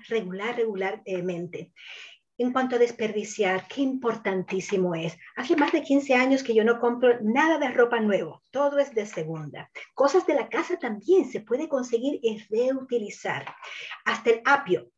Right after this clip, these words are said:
La raíz del apio, uno lo pone en agüita, desarrolla más raíz y crece el nuevo apio. Hasta se ahorra plata, que no hay que comprar ni la plantita ni las semillas, si reusamos todito lo que tenemos. Algunos veganos como yo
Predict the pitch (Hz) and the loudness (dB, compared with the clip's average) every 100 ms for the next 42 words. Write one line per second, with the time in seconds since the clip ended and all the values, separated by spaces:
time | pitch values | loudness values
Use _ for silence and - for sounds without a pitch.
0 | _ _ _ 214 208 190 226 269 330 - | _ _ _ -4 0 2 4 2 -2 0
1 | 320 381 247 339 - _ 208 214 240 240 | -2 -2 -2 -2 -4 _ -6 -2 0 0
2 | 240 262 262 330 339 - 320 208 - 202 | -2 -2 0 2 2 0 -4 -6 -6 -8
3 | 202 233 240 247 254 285 302 262 247 - | -4 -2 -2 -4 -4 -4 -4 -12 -12 -4
4 | 302 349 370 330 285 277 269 277 311 359 | 0 2 4 2 4 2 2 0 -2 -4
5 | - 208 220 - 247 247 240 294 311 - | -6 -8 -8 -10 -6 -2 -2 0 -2 -2
6 | 302 330 285 285 - - 226 226 226 240 | -2 0 0 -2 -10 -2 2 2 2 0
7 | 240 240 247 233 202 196 214 226 285 269 | 2 2 4 2 2 -2 -2 0 0 2
8 | 254 - 208 220 359 320 180 - - - | -2 0 -2 4 4 4 0 -10 -18 -20
9 | _ - 226 226 208 - 226 247 - 208 | _ -6 -2 -2 -4 -6 -8 -8 -10 -6
10 | 214 233 214 196 190 185 175 170 147 - | 2 4 4 2 -2 -2 -2 -6 -12 -18
11 | - - 202 185 254 294 262 220 208 220 | -20 -14 -10 -6 -2 -2 2 4 4 2
12 | 262 - 220 190 233 370 | -2 -4 -4 2 4 2